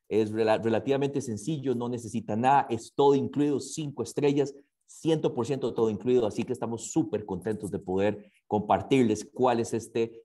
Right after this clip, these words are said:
destino exótico, maravilloso que vamos a estar viendo, eh, si Dios lo permite, el próximo año. Bueno, y para contarles un poquito más sobre las fechas, que quizás es lo otro que muchos están preguntando, bueno, eh, ¿cuándo va a ser? Primero, ¿cuáles son esas bases? ¿Cuándo vamos a calificar?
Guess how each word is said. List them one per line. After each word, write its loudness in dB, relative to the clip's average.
destino 2
exótico, 0
maravilloso 2
que -6
vamos -4
a -8
estar -8
viendo, -2
eh, -2
si -4
Dios 4
lo 4
permite, 0
el -2
próximo -2
año. 0
Bueno, 0
y -2
para 2
contarles 0
un 0
poquito -2
más -2
sobre 2
las -2
fechas, -2
que -8
quizás -4
es 2
lo 6
otro 2
que -2
muchos -4
están -6
preguntando, 4
bueno, 0
eh, 0
¿cuándo 2
va 4
a 0
ser? -8
Primero, -2
¿cuáles 2
son 0
esas -4
bases? 2
¿Cuándo 0
vamos 2
a -2
calificar? 0